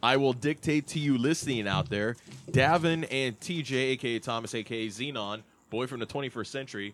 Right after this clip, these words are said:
are making their way to step number one. It'll be right after the sidewalk.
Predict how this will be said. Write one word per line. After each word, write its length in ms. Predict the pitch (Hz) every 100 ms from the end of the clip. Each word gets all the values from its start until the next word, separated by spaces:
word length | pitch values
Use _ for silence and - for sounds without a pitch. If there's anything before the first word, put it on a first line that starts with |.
| - - _ -
are 220 | 117 110
making 420 | 113 135 156 165
their 120 | 147
way 320 | 123 143 135 117
to 460 | - 135 113 107 - - - - -
step 580 | - - - 170 185 - - - - -
number 760 | 113 120 170 196 190 185 185 185 147 -
one. 480 | 110 151 156 110
It'll 220 | 101 117 117
be 340 | 135 127 123 - - -
right 320 | 123 156 175 170
after 400 | 143 165 190 185
the 120 | 170 135
sidewalk. 640 | - 170 180 190 202 240